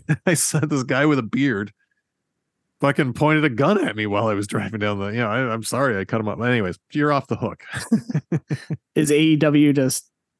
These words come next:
Speaker 2: done? Or are they just in, in, I, spoiler alert, I didn't actually go watch professional wrestling after you told me to.
Speaker 1: I, I, well, you said you weren't going to.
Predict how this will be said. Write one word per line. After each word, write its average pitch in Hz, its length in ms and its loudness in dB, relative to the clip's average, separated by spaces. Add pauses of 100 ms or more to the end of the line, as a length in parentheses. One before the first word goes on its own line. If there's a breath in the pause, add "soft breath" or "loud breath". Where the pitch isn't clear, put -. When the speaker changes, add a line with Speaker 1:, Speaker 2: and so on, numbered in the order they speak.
(120)
Speaker 2:
done? 175 320 0 (360)
Or 139 160 4
are 139 40 4
they 135 140 2
just 127 240 -2
in, 123 140 -2
in, 117 400 -4 (220)
I, 170 120 2 (580 loud breath)
spoiler 202 520 2
alert, 165 280 4
I 143 80 2
didn't 151 240 2
actually 143 280 0
go 127 180 0
watch 120 320 -2
professional 117 440 -4
wrestling 104 420 -4
after 104 180 -4
you 104 60 -4
told 98 180 -4
me 87 100 -6
to. 98 220 -6 (260)
Speaker 1:
I, 147 260 4
I, 135 180 2
well, 151 120 2
you 151 80 4
said 170 180 2
you 131 100 -2
weren't 117 180 -2
going 107 260 -2
to. - 140 -14